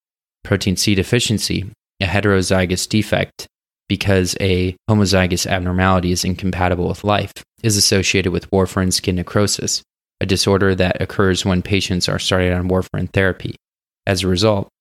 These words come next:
treat with heparin first and then start low-dose warfarin. Slowly titrate up to therapeutic levels to prevent this complication. Warfarin skin necrosis, or hemorrhagic skin necrosis, occurs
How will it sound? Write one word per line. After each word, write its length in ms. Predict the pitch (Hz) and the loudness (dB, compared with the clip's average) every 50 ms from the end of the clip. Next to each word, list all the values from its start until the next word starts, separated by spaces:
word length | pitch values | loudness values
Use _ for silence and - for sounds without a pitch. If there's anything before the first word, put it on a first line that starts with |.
| _ - | _ -10
treat 300 | - - 110 107 - - _ | -4 0 0 0 0 -2 _
with 200 | 98 98 - - | -2 -2 -2 -2
heparin 440 | - - 101 - - 107 101 98 90 | -4 -4 -4 -2 0 0 0 0 0
first 520 | - - - 131 120 98 92 - - - | -4 -4 0 0 2 2 0 -2 -4 -4
and 260 | - - 92 92 92 | -2 -2 0 2 2
then 120 | 95 98 104 | 2 2 2
start 300 | - - - 95 - - | 2 0 0 -2 -2 0
low-dose 420 | 101 98 92 87 92 90 92 - | 0 2 2 2 2 0 0 -2
warfarin. 460 | - - 98 92 - - 95 98 - - _ _ _ _ _ _ _ _ _ | 0 0 0 0 0 -2 -4 -6 -6 -8 _ _ _ _ _ _ _ _ _
Slowly 320 | - - - 98 98 98 95 | -2 0 2 4 4 4 2
titrate 460 | - - 95 104 - - - - - - | 2 -2 -4 -4 -2 -2 -4 -4 -2 0
up 240 | 107 107 - - - | 0 0 0 -2 -4
to 120 | - - | -6 -6
therapeutic 540 | 90 - 95 95 98 - - - - - - | -2 0 0 0 -2 -2 -4 -4 -4 -2 0
levels 460 | 101 95 90 - - - - - - - - | 0 0 0 0 -2 -2 0 0 -2 -2 -2
to 120 | - 101 | -4 -4
prevent 400 | - - 101 90 98 95 90 - - _ _ | -2 -2 0 2 2 2 0 -2 -6 _ _
this 160 | - 92 - | -4 -2 -2
complication. 680 | - - 107 - - 107 - - 98 98 - - - - - _ _ _ _ _ _ _ _ _ _ _ _ _ _ _ _ _ _ _ _ _ _ _ _ | -2 -2 -4 -4 -6 -6 0 0 0 0 0 -2 -4 -6 -8 _ _ _ _ _ _ _ _ _ _ _ _ _ _ _ _ _ _ _ _ _ _ _ _
Warfarin 380 | 107 110 110 110 - 120 113 107 | 0 2 2 2 2 2 2 2
skin 240 | - - - 101 95 | 2 0 0 0 0
necrosis, 680 | 92 90 - - 104 101 - - - - 110 - - - - _ _ _ _ | 0 -2 0 0 0 2 0 -2 -2 -2 -2 -2 -2 -4 -6 _ _ _ _
or 200 | - 101 98 92 | -4 -2 -2 -2
hemorrhagic 520 | 80 101 104 104 98 92 92 90 92 - | -2 0 2 2 4 2 2 2 0 0
skin 260 | - - - - 101 | 0 0 2 2 2
necrosis, 640 | 92 90 - - - 104 98 - - 95 95 - - | 2 0 0 0 0 0 0 0 -2 -2 -2 -2 -2
occurs 520 | - - - - 107 95 92 90 - - | -4 -8 -4 0 2 2 2 0 -2 -4